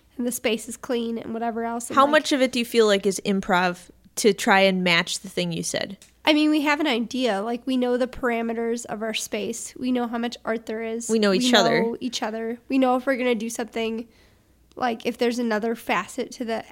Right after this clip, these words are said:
Speaker 1: exhibition opening, like a craft table, or if there's a photo booth or whatever. So we know certain elements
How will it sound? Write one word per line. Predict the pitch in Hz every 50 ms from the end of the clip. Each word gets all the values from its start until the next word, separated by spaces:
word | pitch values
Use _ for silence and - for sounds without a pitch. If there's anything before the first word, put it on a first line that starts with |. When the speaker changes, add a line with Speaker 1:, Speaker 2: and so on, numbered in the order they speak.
| - -
Speaker 1:
exhibition | 262 262 - - 208 233 226 226 - 233 208
opening, | - 233 220 - 226 233 240 240 226
like | 233 233 226 220 - - - _ - - - - _ _ _ _ _ _ _ _ _ _ -
a | 247 240 240 254 247 233
craft | 214 - - 302 247 233 233 -
table, | - 247 220 214 226 233 240 - -
or | 247 226 220 226 226 226 233
if | 233 -
there's | - 233 226 233
a | 240
photo | 233 - 240 233 226 220
booth | 233 240 226 233 -
or | 240 233
whatever. | 233 226 233 233 233 233
So | 247 - - 269
we | 285 277
know | 277 277 285
certain | 285 285 - 294 262 269 269 254 - -
elements | - 233 240 240 247 247 247 240 - -